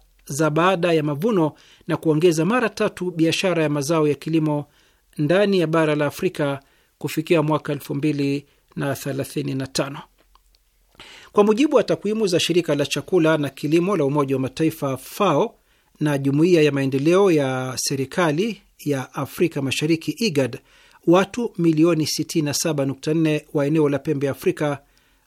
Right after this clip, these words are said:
hawana uhakika wa chakula. Nairobi inatazamiwa kuwa mwenyeji wa kongamano la maonyesho, kongamano na maonyesho ya kumi ya kimataifa ya kilimo Afrika, Agritech Africa elfu mbili na ishirini na tano,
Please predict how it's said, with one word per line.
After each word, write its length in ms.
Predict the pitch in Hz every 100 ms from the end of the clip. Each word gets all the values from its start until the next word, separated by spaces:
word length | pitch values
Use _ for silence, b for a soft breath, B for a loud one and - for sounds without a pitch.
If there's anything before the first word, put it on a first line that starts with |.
| _
hawana 420 | - 156 185 156
uhakika 460 | 139 - - 147 147
wa 60 | 131
chakula. 440 | 147 - 143 - _ _ _ _ b b b
Nairobi 360 | 170 185 220 208
inatazamiwa 560 | 180 165 147 156 175 151
kuwa 180 | 170
mwenyeji 380 | 156 151 190 180
wa 60 | 170
kongamano 560 | - 143 143 165 175
la 140 | 180 143
maonyesho, 580 | 143 139 160 - - - _ _
kongamano 640 | - 175 175 247 185 151 -
na 100 | 156
maonyesho 540 | 151 147 151 180 - 147
ya 140 | 143
kumi 460 | - 233 180 185 208 b b b
ya 240 | 151 151 139
kimataifa 800 | - 143 139 - 170 165 - 143
ya 80 | 135
kilimo 560 | - 151 165 147 143 _
Afrika, 720 | 160 131 - 208 180 156 143 b b b b b _ _ _ -
Agritech 680 | 165 151 160 160 202 175 160
Africa 540 | 143 220 202 180 170 - 170
elfu 220 | 156 -
mbili 320 | 151 170 156
na 80 | 151
ishirini 340 | 139 - 151 -
na 80 | -
tano, 300 | 196 160